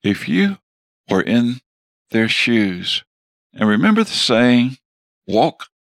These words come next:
a mile in his moccasins," with this quote inspired by the following poem, originally entitled, "Judge Softly," with this poem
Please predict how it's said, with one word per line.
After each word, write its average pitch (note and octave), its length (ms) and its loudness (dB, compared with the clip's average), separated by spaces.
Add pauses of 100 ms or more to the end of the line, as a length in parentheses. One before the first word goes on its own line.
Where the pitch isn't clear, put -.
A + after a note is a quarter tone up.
(160)
a G2 80 -4
mile D3 720 0
in D3 220 -4
his C#3 440 -2 (200)
moccasins," A#2+ 920 -2 (520)
with F#2+ 160 -4
this F#3 200 2
quote D#3 500 0
inspired A#2+ 760 0 (160)
by F#2 100 -2
the E2+ 80 -6
following C#3+ 580 -2 (320)
poem, B2+ 600 0 (480)
originally E3 760 0
entitled, A2+ 840 -2 (500)
"Judge B2 760 0 (500)
Softly," A2+ 880 -2 (500)
with C3 140 -2
this G3+ 160 0
poem D3 580 -2